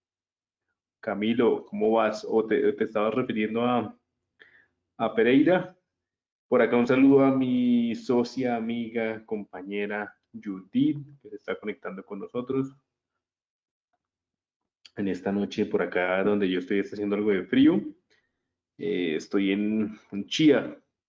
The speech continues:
Chía, Cundinamarca, para los que conocen, una ciudad muy cercana a la capital de Colombia, Bogotá.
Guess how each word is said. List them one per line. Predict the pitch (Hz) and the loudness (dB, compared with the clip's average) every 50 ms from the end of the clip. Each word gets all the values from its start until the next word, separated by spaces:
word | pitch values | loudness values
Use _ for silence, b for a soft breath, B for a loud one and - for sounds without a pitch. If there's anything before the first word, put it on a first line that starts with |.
| _ _ _ - | _ _ _ -16
Chía, | - - 107 104 101 | -8 -4 -4 -4 -4
Cundinamarca, | - 110 107 104 98 92 92 95 92 92 - 98 - | -4 -6 -6 -6 -6 -6 -6 -6 -8 -8 -10 -10 -10
para | - - 90 | -8 -8 -8
los | 90 - - - | -10 -12 -16 -18
que | - - 90 | -16 -18 -14
conocen, | - 85 - - 98 95 107 104 101 | -12 -12 -10 -10 -10 -8 -8 -8 -6
una | 98 95 92 | -6 -6 -6
ciudad | - 107 101 90 98 | -6 -6 -6 -6 -6
muy | 101 101 101 | -6 -8 -8
cercana | - 104 104 - - 101 98 95 95 - - _ _ _ _ _ _ _ _ _ _ _ | -8 -8 -8 -6 -4 -4 -4 -4 -6 -10 -14 _ _ _ _ _ _ _ _ _ _ _
a | - | -6
la | - 95 - | -6 -4 -2
capital | - - 104 92 - 107 104 101 | -2 -4 -4 -2 -2 0 0 0
de | - 110 - | 0 -2 -2
Colombia, | - 101 98 95 95 98 104 98 | 0 0 0 0 0 0 2 2
Bogotá. | 98 95 90 95 98 101 - 160 156 147 - - - _ | 2 0 0 -2 -4 -2 0 0 0 0 -2 -6 -14 _